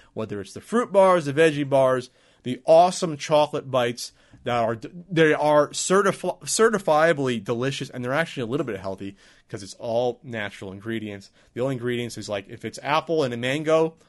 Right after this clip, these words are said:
the only ingredients are, ingredients are apple, mango, and dark chocolate, organic dark chocolate. That's it. You get a package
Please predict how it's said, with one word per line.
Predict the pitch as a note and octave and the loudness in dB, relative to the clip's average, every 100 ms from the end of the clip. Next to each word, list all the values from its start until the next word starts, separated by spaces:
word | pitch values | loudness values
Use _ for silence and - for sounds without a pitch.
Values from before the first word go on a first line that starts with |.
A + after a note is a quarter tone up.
| _ _ _ - | _ _ _ -6
the | B2+ | -2
only | D3 | 0
ingredients | C#3+ C3+ D#3+ D3+ | -2 -2 -2 2
are, | E3 C#3 _ _ - | 0 0 _ _ -12
ingredients | F3+ E3 D3 | -2 0 2
are | C3 A2 _ _ - | 0 -2 _ _ -4
apple, | C#3 E3+ - F#3+ F#3 _ _ _ _ | 0 0 2 0 0 _ _ _ _
mango, | G#2+ D3 D#3+ D3+ D3 | -2 0 2 4 4
and | A2 A2 | 2 0
dark | C#3 C#3+ | 2 2
chocolate, | - A#2+ G#2 - | 0 -4 -2 -4
organic | F#2+ A2+ B2 A#2 | -8 -4 -6 -4
dark | G#2+ | -6
chocolate. | - G2+ | -4 -6
That's | G#2 A#2 - | 0 0 -2
it. | F#2 - _ _ _ _ _ _ _ _ _ | -10 -12 _ _ _ _ _ _ _ _ _
You | G#2+ G#2+ | -14 -4
get | A#2+ | -4
a | |
package | - D3 D3 D3+ C#3+ | -2 0 0 -2 -6